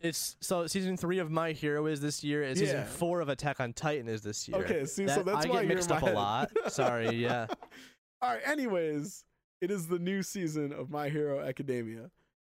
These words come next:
Speaker 2: And like I, I mean, we've talked about it enough, uh, on the show and this episode. Um, all I'm gonna say is I highly recommend you get into the series. Start watching now so you give yourself enough time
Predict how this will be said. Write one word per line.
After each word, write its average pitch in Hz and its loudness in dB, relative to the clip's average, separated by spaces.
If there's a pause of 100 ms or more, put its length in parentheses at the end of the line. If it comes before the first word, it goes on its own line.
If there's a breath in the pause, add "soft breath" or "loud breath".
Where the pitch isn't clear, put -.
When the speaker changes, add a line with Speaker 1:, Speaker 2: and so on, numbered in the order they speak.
(240)
Speaker 2:
And 120 -4
like 147 0
I, 143 0 (100)
I 143 0
mean, 147 2
we've 156 0
talked 165 0
about 147 2
it 143 0
enough, 135 0 (320)
uh, 120 -2
on 135 -4
the 123 0
show 165 0
and 147 -2
this 147 -2
episode. 135 -4 (540 soft breath)
Um, 123 -2 (240)
all 151 2
I'm 165 -2
gonna 156 0
say 147 0
is 131 -2 (420)
I 120 -2
highly 165 0
recommend 156 0
you 143 -2
get 135 -2
into 131 -8
the 131 -4
series. 123 -2 (400 soft breath)
Start 160 0
watching 165 -2
now 147 0
so 139 -4
you 131 0
give 139 -2
yourself 139 0
enough 135 -4
time 123 -6